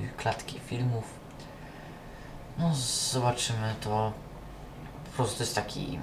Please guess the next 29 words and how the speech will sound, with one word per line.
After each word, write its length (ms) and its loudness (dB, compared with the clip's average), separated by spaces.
malutki 580 6
let's 180 6
play, 200 0
na 80 4
moim 160 4
kanale 360 6
też 180 -4
można 260 -2
znaleźć 380 2
inne 260 6
pierdółki, 760 2
no. 220 4
To 80 -10
kopiemy 500 0
na 180 4
razie 340 2
i, 120 0
i 120 -10
tak 200 8
po 120 -2
prostu 460 -6
będzie 240 -2
to 100 -2
wyglądało. 560 6
Nie 100 2
do 120 2
końca, 460 0
ale 240 -4
no, 120 0